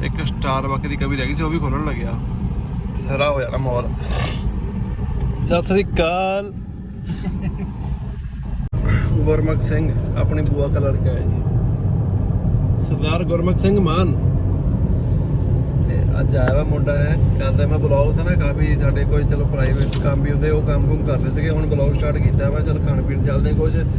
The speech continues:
ਤੇ ਮੇਰਾ ਨਾ YouTube ਦਾ ਯਾਰ ਆਹ ਫਾਲਟ ਜਿਹਾ ਪੈ ਗਿਆ ਸੀ, ਕੋਈ ਨੇ ਠੀਕ ਕਰਾ ਕੇ ਦਿੱਤਾ ਯਾਰ, ਬਾਈ ਸਾਡੇ ਨੇ, ਬਾਈ ਨੇ ਠੀਕ ਕੀਤਾ। ਉਹ AdSense ਚੱਕਰ ਜਿਹਾ ਪੈ ਗਿਆ ਸੀ ਯਾਰ ਕਾਫੀ ਟਾਈਮ ਤੋਂ, ਤਾਂ ਕਰਕੇ ਮੈਂ ਬਲੌਗ ਬਹੁਤ ਘੱਟ ਪਾਉਣ ਲੱਗ ਪਿਆ ਸੀ ਉਹਦੇ ਕਰਕੇ।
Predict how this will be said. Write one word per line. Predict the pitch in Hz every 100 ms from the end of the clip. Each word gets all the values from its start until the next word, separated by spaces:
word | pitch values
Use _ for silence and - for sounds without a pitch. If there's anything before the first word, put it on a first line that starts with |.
| - - - - - -
ਤੇ | 127 135 135
ਮੇਰਾ | 147 -
ਨਾ | - 185
YouTube | - - -
ਦਾ | 156
ਯਾਰ | 165
ਆਹ | 160 - - - - - - - - -
ਫਾਲਟ | 143 151 196
ਜਿਹਾ | 196
ਪੈ | - 139
ਗਿਆ | -
ਸੀ, | - -
ਕੋਈ | - 180
ਨੇ | 185
ਠੀਕ | - -
ਕਰਾ | 151 139
ਕੇ |
ਦਿੱਤਾ | 123 - 131
ਯਾਰ, | 131
ਬਾਈ | 127 123 -
ਸਾਡੇ | 123 -
ਨੇ, | - 131
ਬਾਈ | 135 135
ਨੇ | 139
ਠੀਕ | 143 -
ਕੀਤਾ। | - - -
ਉਹ | - - - - - - - - - - 139
AdSense | 135 139 156 175 -
ਚੱਕਰ | 151 143 151
ਜਿਹਾ | 156 170
ਪੈ | 139
ਗਿਆ | 123 123
ਸੀ | 131
ਯਾਰ | 127 120 -
ਕਾਫੀ | 135 131
ਟਾਈਮ | - 151
ਤੋਂ, | -
ਤਾਂ | 147 147
ਕਰਕੇ | 143 151
ਮੈਂ | 151
ਬਲੌਗ | 143 143 143
ਬਹੁਤ | 143 160 165 -
ਘੱਟ | -
ਪਾਉਣ | 135 135
ਲੱਗ | 135 127
ਪਿਆ | 127
ਸੀ | 123
ਉਹਦੇ | 143 170
ਕਰਕੇ। | 143 135 151